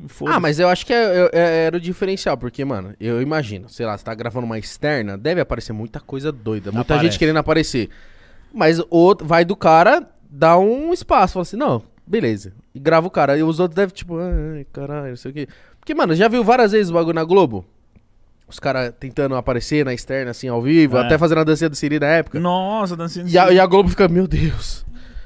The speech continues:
Speaker 2: Vocês acho que abraçavam a parada, né?
Speaker 3: Não, mas tem que ser, né, mano? A proposta do programa era essa, né, mano? A proposta era essa, não era ser um negócio, é, como que eu posso dizer? Um formato fechado, né? Porque aparecia ali de improviso, você usava pra,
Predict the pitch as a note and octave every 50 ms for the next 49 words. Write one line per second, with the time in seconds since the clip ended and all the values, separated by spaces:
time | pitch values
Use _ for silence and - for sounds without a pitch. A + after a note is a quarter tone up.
0 | - - E3+ G#3 A3+ A3+ - A#3 A#3+ B3 C#4 D4 - F4+ D4+ E4+ F#4+ F#4 - G#4
1 | F#4+ E4 B3 - G#3+ G3 F3 D3+ C#3 C#3 D3+ E3+ F3 C#3+ D3 E3+ E3+ C#3+ G2+ F#2
2 | - - G2+ A2 - - - G3+ G3 F#3 E3+ E3 D3+ C3+ B2 A2+ A2 - A#2+ B2+
3 | - B2+ C#3 C3+ - F3+ G3 - A3 F#3+ E3+ G3+ A3 B3+ C4+ C4+ A#3 D#3+ D3+ D3
4 | C3+ - B2 A2+ A2+ A#2+ A#2+ G#2+ E2 C#2+ - _ _ _ _ _ _ _ _ _
5 | _ - - _ - A2+ A2 - - A#2+ C3+ - - G3 G#3+ A3+ F#3 C#3+ C3+ B2+
6 | A2+ - A2 A2 B2 C#3+ D3 C#3 - - C3 B2 A#2+ A2+ G2+ A#2 A2+ A2+ A2 -
7 | A#2 A2 G2+ F2+ D#2+ - _ _ _ _ _ _ _ _ _ _ _ G#2 G#2 G#2
8 | G2+ G2 F#2+ F#2+ F#2 F2+ F2+ F2 E2+ D#2 D2+ - - - - G#2 G#2 G#2 - E2+
9 | - G#2+ G#2 G#2+ G#2+ A2 G#2 F#2 G2 G2 F2+ D#2 - - - - _ - - -
10 | _ _ - - - - G#2+ G2 - - B2 A2+ G2+ B2 B2+ A#2+ - A#2 - -
11 | A#2 G#2 - - C#3 A#2+ A2 G2+ F#2 F2 F2+ E2 E2+ G2+ G#2+ A2 A2 - - -
12 | - - _ _ - G#2+ G#2+ - C#3+ D#3 D#3 D3+ - - - D3 E3 E3+ D#3+ D#3
13 | D#3+ E3+ E3 F3+ F3+ - F3+ F3 E3+ C3+ G#2+ D3 E3 F#3 G3 G3+ G3 A#3 B3 C4+
14 | B3+ G3 A3 G3 G3 G#3 G3 A#3 G#3 - A#3 B3+ C4 C4+ C4 A3 F3